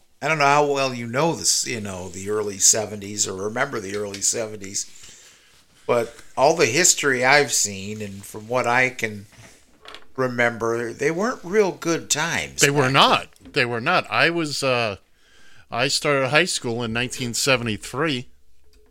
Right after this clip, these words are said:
Speaker 1: Uh-huh.
Speaker 2: And it was, no, it just, everything was, well, at least here in New York City, everything was dirty and grimy, and everybody was just ready to kill them, kill each other, and, uh, we were just coming
Speaker 1: And a
Speaker 2: out
Speaker 1: lot
Speaker 2: of the
Speaker 1: of them were.
Speaker 2: sixties, and a lot of them were.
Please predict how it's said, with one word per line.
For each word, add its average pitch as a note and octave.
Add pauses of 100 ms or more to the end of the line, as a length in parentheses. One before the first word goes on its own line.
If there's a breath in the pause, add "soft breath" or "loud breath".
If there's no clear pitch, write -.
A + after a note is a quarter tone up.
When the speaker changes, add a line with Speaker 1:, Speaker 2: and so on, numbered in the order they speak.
(320)
Speaker 1:
Uh-huh. A#2 (140)
Speaker 2:
And B2+
it A#2+
was, - (160)
no, A#2+
it A#2+
just, -
everything B2+
was, F#2
well, G#2+
at G#2+
least B2+
here C3
in G2+
New A2
York F#2
City, A#2+ (680 loud breath)
everything B2+
was G#2 (140)
dirty C#3
and G2+
grimy, C3
and F#2
everybody B2+
was A2+
just -
ready A2+
to F2+
kill -
them, D3
kill D#3
each D3
other, D3
and, F#2+ (580 soft breath)
uh, G#2
we G2+
were G#2
just C3
coming C3+
Speaker 1:
And C3
a -
Speaker 2:
out B2
Speaker 1:
lot C#3
Speaker 2:
of C#3+
the D#3
Speaker 1:
of C3+
them E3
were. F#3+
Speaker 2:
sixties, -
and B2
a B2+
lot A#2
of D#3+
them D#3
were. D#3+